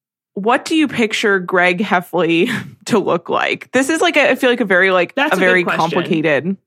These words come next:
Speaker 1: contro-,
Speaker 2: Okay, 'cause here's my
Speaker 1: controversy.
Speaker 2: issue, and here's why the live action is never gonna work, because he doesn't, he's bald, right? Like, he's gotta be bald with three strands of hair. Um,
Speaker 1: Right.
Speaker 2: and I don't like the idea of translating these drawings into human,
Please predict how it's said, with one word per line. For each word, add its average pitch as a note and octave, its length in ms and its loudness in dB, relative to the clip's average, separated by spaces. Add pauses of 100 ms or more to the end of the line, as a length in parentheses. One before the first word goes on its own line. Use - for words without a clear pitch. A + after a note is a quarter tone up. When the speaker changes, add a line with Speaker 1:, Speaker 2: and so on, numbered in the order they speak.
(300)
Speaker 1:
contro-, F3+ 320 -2
Speaker 2:
Okay, C#4 220 -2
'cause D4+ 180 -2
here's G#4+ 180 0
my F4+ 100 0
Speaker 1:
controversy. - 340 -4
Speaker 2:
issue, G3+ 160 -2
and B3 120 -2
here's F#4 360 -4
why C4 160 -2
the A3+ 100 -4
live F3+ 300 -4
action F#3 320 -6
is E3+ 140 -10
never F3 200 -6
gonna E3 160 -6
work, D3 260 -8
because F#3+ 440 -8
he A#3 180 -6
doesn't, D4 380 -4 (160)
he's C#4+ 260 -4
bald, G3+ 540 -6
right? D#3+ 340 -4
Like, F#3 200 -4
he's D4 240 -4
gotta A3+ 220 -2
be C4 120 -2
bald G3 340 -2
with G3 160 -6
three G3 220 -4
strands F3 420 -6
of - 100 -14
hair. G#3 440 -6 (480)
Um, G3 580 -2
Speaker 1:
Right. F#3+ 300 0 (680)
Speaker 2:
and B3 140 0
I A#3+ 120 0
don't C4 280 -2
like G3+ 300 -2
the G3+ 120 0
idea F#3 280 -2
of F3 80 -14
translating F3 880 -6
these F3 280 -10
drawings E3+ 500 -6
into E3 180 -8
human, D#3+ 680 -10